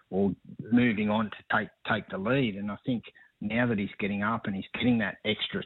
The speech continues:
tempo in his races, like we saw in that run where he just missed, uh, Speeches Silver, was a, the barest possible margin, that's really going to help him, that he has that versatility, that he can, um, fire out, that he can come off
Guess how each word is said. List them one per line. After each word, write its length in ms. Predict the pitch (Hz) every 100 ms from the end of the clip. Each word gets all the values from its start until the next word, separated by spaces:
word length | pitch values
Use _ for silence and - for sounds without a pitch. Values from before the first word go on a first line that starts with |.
| -
tempo 400 | - 110 113 101
in 80 | 98
his 160 | 90 -
races, 640 | 92 113 131 - 90 113 -
like 300 | 101 110 -
we 120 | 101 -
saw 220 | 101 98
in 100 | 98
that 180 | 95 -
run 280 | 107 107 104
where 200 | 98 95 - -
he 200 | - 90 87
just 240 | - 117 - -
missed, 240 | 202 - - - 104
uh, 120 | 95 -
Speeches 400 | - 104 - 92 -
Silver, 380 | 117 123 95 90
was 180 | 95 98
a, 140 | 90 82
the 60 | 87
barest 400 | 95 107 113 -
possible 320 | 98 - -
margin, 460 | 85 101 117 101 87 - - - -
that's 240 | 104 -
really 340 | 104 110 127 127
going 180 | 107 90
to 40 |
help 360 | - 104 123 -
him, 200 | 90 - 87
that 140 | 101 101
he 100 | 95
has 240 | - 101 110 107
that 180 | - 87
versatility, 680 | 104 101 - 117 120 92 87
that 140 | 95
he 100 | 92 -
can, 320 | 113 113 120 117 - - -
um, 480 | 107 104 98 98 87 - -
fire 480 | 117 110 104 101 123
out, 120 | - -
that 140 | 95
he 80 | 92 -
can 240 | 110 113 -
come 180 | - 107
off 120 | 98